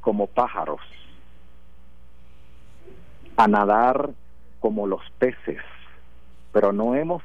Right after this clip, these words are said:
aprendido el sencillo arte de vivir como hermanos". Vuelvo a repetir.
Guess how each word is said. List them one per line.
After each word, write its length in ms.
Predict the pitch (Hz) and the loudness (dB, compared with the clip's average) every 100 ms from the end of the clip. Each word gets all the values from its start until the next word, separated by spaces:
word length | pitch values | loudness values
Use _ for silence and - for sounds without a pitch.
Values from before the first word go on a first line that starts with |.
| - | 0
aprendido 800 | 123 113 117 110 110 143 151 139 | 0 2 0 -2 -2 -2 0 -2
el 100 | 113 | -2
sencillo 680 | 113 98 90 - 131 131 117 | -4 -4 -6 -2 0 4 4
arte 580 | 110 117 139 - 147 147 | 2 0 -4 -6 -4 -4
de 200 | 107 110 | -2 -2
vivir 640 | 104 104 113 135 165 190 - - - - - - | -2 -6 -2 0 0 -2 -8 -14 -12 -12 -10 0
como 260 | 101 92 | 2 2
hermanos". 560 | 90 92 90 87 82 - - 73 - - - - - - - - - - - - - - - - - - - - - - - - - - - - - - - - - - - - | 2 2 0 0 -4 -6 -4 -4 -4 -8 -10 -14 -14 -14 -14 -14 -14 -14 -14 -14 -14 -14 -14 -14 -14 -14 -14 -12 -12 -12 -12 -12 -12 -12 -12 -12 -12 -12 -12 -12 -12 -12 -10 0
Vuelvo 280 | 95 107 120 | 8 10 10
a 40 | |
repetir. 400 | 127 120 - 78 | 6 4 2 -2